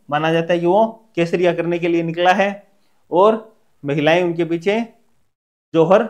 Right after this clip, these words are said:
ताकि वो अपने स्वाभिमान की रक्षा कर पाए।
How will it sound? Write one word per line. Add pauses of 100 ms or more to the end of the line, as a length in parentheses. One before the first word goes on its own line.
(680)
ताकि
वो
अपने
स्वाभिमान
की (260)
रक्षा
कर
पाए।